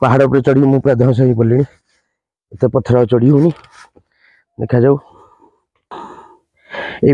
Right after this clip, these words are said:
ପାହାଡ଼ ପାଖରେ କୋଉ ରାଜା ଜଣେ ରହୁଥିଲେ, ତ ଏଠି ପଚାରିଲା ବେଳକୁ ସେ କହିପାରୁନାହାନ୍ତି ତାଙ୍କ ନାଁ, କିନ୍ତୁ କହୁଛନ୍ତି ଯେ କି ଏଠି ଜଣେ ରାଜା ରହୁଥିଲେ,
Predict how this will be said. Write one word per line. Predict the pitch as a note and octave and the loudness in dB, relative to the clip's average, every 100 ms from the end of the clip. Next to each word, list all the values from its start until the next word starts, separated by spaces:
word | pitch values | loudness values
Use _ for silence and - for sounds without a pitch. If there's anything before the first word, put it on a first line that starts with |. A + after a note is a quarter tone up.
| C3+ | 0
ପାହାଡ଼ | C#3 D#3+ F3 | 0 0 -2
ପାଖରେ | E3 F#3 F#3 F3+ | 0 2 2 0
କୋଉ | D#3 D3 | 0 0
ରାଜା | C3+ B2 D3+ D#3 D3 | 0 0 0 0 0
ଜଣେ | D3+ D3 | 0 0
ରହୁଥିଲେ, | B2+ B2 D3+ D#3+ - _ _ _ _ _ _ - | 0 0 0 0 -2 _ _ _ _ _ _ -2
ତ | C#3 D3 | 2 2
ଏଠି | C#3 D#3 - | 0 -2 -2
ପଚାରିଲା | B2+ - C#3+ D3+ | -4 0 0 2
ବେଳକୁ | D3+ D#3 D#3 D3 - _ _ _ _ _ _ _ _ | 2 0 0 -2 -4 _ _ _ _ _ _ _ _
ସେ | - C#3+ | -4 -2
କହିପାରୁନାହାନ୍ତି | C3 A#2 C3 C#3+ C#3+ C#3 C3 | 0 0 2 0 2 0 0
ତାଙ୍କ | C3+ B2+ | 0 2
ନାଁ, | B2 C3+ | 2 0
କିନ୍ତୁ | C3 A#2+ A#2+ | -2 -4 -4
କହୁଛନ୍ତି | A2+ A2 - B2+ C3 | -4 -4 -4 -2 0
ଯେ | B2+ | 0
କି | B2+ | 0
ଏଠି | A#2+ B2+ _ _ _ _ _ - | 0 0 _ _ _ _ _ -6
ଜଣେ | - A2+ G#2 | 0 0 0
ରାଜା | G2 A#2 | 0 0
ରହୁଥିଲେ, | A2+ A2+ B2 | 2 0 0